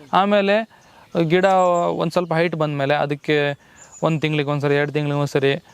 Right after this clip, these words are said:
ಆ, ಸಗಣಿ ನೀರು, ಆಮೇಲೆ ಜೀವಾಮೃತ ಇದನ್ನೆಲ್ಲ ಕೊಡೋದ್ರಿಂದ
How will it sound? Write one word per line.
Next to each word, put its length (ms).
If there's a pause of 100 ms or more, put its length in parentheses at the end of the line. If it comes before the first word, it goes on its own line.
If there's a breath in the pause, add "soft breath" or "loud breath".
(140)
ಆ, 80
ಸಗಣಿ 280
ನೀರು, 440 (360)
ಆಮೇಲೆ 240
ಜೀವಾಮೃತ 480 (380)
ಇದನ್ನೆಲ್ಲ 300
ಕೊಡೋದ್ರಿಂದ 440